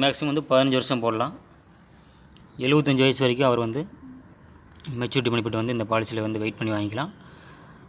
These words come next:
எழுபத்தஞ்சுக்கு முன்னாடி இறப்பு ஏற்படும் பொழுது, முதலே சொன்ன மாதிரி,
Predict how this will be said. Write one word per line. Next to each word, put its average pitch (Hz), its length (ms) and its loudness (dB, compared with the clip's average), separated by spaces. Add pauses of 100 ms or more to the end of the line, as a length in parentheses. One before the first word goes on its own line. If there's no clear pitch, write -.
(240)
எழுபத்தஞ்சுக்கு 151 540 4
முன்னாடி 160 280 4
இறப்பு 143 220 0
ஏற்படும் 127 260 -2
பொழுது, 120 240 -4 (560)
முதலே 135 280 2
சொன்ன 127 180 0
மாதிரி, 127 160 -2